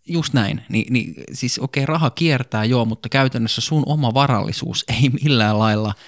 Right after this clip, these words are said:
millään lailla niin kuin kartu. Sä luulet, että se karttuu, kun sä hankit uuden auton ja,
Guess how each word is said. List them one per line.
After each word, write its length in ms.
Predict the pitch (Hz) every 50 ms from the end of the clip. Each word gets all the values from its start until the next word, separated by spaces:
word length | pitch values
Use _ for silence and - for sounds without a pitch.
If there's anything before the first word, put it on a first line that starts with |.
| - - - - - - - - -
millään 400 | - 139 151 143 123 110 104 107
lailla 220 | 113 117 110 104 101
niin 120 | 101 104
kuin 160 | - - 110
kartu. 520 | - - 143 131 110 - - - - - - - - - -
Sä 180 | - - 120 110
luulet, 400 | 127 170 190 196 170 127 113 -
että 140 | 107 - -
se 80 | 107
karttuu, 480 | - - 107 104 101 _ - - 104 98
kun 120 | - 98
sä 120 | - 110 98
hankit 360 | 107 104 104 - 110 - -
uuden 320 | 110 104 101 98 95 98
auton 460 | 98 101 101 101 95 - - 95 98
ja, 220 | 101 98 - 76